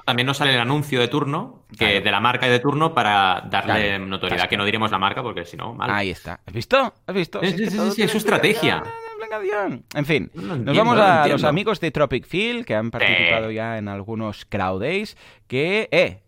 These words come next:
Speaker 2: dos millones, que es lo habitual
Speaker 1: Sí.
Speaker 2: ya en, en sus, eh, campañas. A ver, ¿cómo, cómo,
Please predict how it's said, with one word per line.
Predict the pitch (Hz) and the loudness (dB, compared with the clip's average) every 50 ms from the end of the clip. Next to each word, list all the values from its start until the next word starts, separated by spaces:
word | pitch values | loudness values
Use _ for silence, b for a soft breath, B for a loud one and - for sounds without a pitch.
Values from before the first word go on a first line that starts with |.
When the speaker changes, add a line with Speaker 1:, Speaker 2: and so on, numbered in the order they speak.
| _ - | _ -12
Speaker 2:
dos | 85 95 113 123 - | -8 -8 -8 -6 -6
millones, | 135 120 113 104 107 113 127 156 180 190 - | -6 -4 -4 -4 -4 -4 -4 -4 -6 -6 -6
que | - 110 117 - | -6 -4 -4 -4
es | - 95 - - - - | -6 -10 -12 -12 -14 -16
lo | - 67 - 95 95 | -16 -12 -8 -6 -4
habitual | 92 92 90 87 - 87 92 147 | -2 -2 -4 -6 -6 -6 -4 -2
Speaker 1:
Sí. | - 156 156 | 0 0 0
Speaker 2:
ya | 113 160 180 156 101 82 | -2 -4 -4 -4 -6 -6
en, | 90 87 87 92 - - - | -8 -8 -10 -10 -12 -14 -14
en | - 101 | -14 -14
sus, | - - 101 92 92 90 - - | -12 -10 -10 -10 -10 -10 -10 -8
eh, | 98 92 90 | -8 -8 -8
campañas. | - 101 95 92 - 165 196 175 110 71 62 - - | -6 -6 -6 -4 -2 -2 -2 -2 -4 -8 -10 -10 -8
A | - | -4
ver, | 143 175 143 - - | -2 -2 -2 -2 -4
¿cómo, | - 170 196 214 214 196 170 143 120 107 95 90 90 | -8 -8 -6 -4 -2 -2 -2 -2 -2 -2 -4 -4 -6
cómo, | - 147 151 156 151 147 139 127 120 113 107 107 | -6 -6 -4 -4 -2 -2 -2 -2 -4 -4 -4 -6